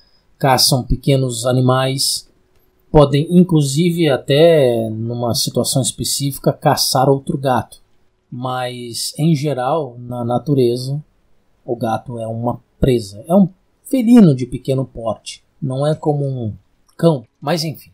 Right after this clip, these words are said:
não é essa a questão aqui. Como eu estava dizendo, a personalidade de um felino de pequeno porte, o seu ronronar, a maneira como se move, como pula e se esgueira,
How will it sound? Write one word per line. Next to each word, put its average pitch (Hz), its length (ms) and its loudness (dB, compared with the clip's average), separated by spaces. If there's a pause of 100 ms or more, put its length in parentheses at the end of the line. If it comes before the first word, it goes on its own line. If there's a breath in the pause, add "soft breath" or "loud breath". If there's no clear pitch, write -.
(160)
não 127 240 -4
é 135 140 -6
essa 123 380 -4
a 120 40 -14
questão 113 400 -4
aqui. - 200 -18 (580)
Como 127 220 -2
eu 127 40 0
estava 139 320 -2
dizendo, 151 600 -2
a 139 40 -4
personalidade 165 920 -4
de 143 80 -2
um 131 80 -4
felino 127 440 -4
de 120 120 -6
pequeno 117 360 -2
porte, 113 480 -6
o 120 40 -10
seu - 400 -6
ronronar, 143 960 0 (220)
a 120 80 -12
maneira 139 440 -2
como 156 280 -4
se - 180 -6
move, 135 540 -6 (100)
como 156 220 -2
pula 147 600 -2 (160)
e - 60 -14
se 165 160 -6
esgueira, 131 580 -6